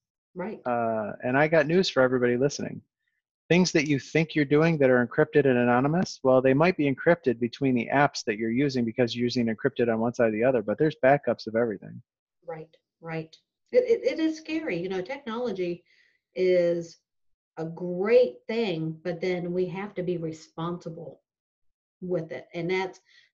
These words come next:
Speaker 1: that's how I perceive the home sharing market is what a fantastic opportunity, because when I, when I think about my family reunions, I, my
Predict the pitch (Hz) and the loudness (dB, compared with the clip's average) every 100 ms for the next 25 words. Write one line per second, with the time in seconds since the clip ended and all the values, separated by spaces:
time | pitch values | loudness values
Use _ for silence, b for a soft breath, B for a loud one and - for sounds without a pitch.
0 | _ 220 240 247 - 233 202 180 165 170 | _ -4 -2 -4 -8 -8 -6 -6 -8 -6
1 | 180 - 165 - 190 190 170 165 160 165 | -6 -6 -10 -6 -2 -2 -2 -4 -10 -8
2 | 190 180 170 - 180 170 165 165 160 160 | -8 -8 -8 -8 -6 -6 -8 -8 -10 -12
3 | _ _ _ _ - 180 196 208 123 - | _ _ _ _ -10 -6 -6 -6 -12 -12
4 | - _ _ _ _ _ _ _ _ _ | -20 _ _ _ _ _ _ _ _ _
5 | _ _ - 202 175 165 - - 214 233 | _ _ -4 2 2 2 -4 -12 -2 2
6 | 262 269 262 208 185 - 180 170 160 - | 2 0 -2 -2 -4 -4 -4 -4 -6 -12
7 | - 240 277 294 - - - - - _ | -16 -8 -6 -6 -8 -10 -10 -12 -20 _
8 | _ _ _ _ _ _ - 170 175 175 | _ _ _ _ _ _ -6 -2 -2 2
9 | 247 247 185 165 160 180 180 185 196 294 | 4 4 2 0 -2 -2 0 2 0 -2
10 | 311 - 214 190 214 311 359 208 180 170 | -8 -14 -8 -4 0 0 0 -2 -2 -2
11 | 165 160 180 185 185 175 175 B B B | -4 -2 -2 2 2 0 -4 B B B
12 | _ 202 202 208 202 185 180 180 220 202 | _ 4 6 6 2 2 2 2 2 2
13 | 160 160 170 170 180 180 180 180 | 0 0 -2 0 0 2 2 0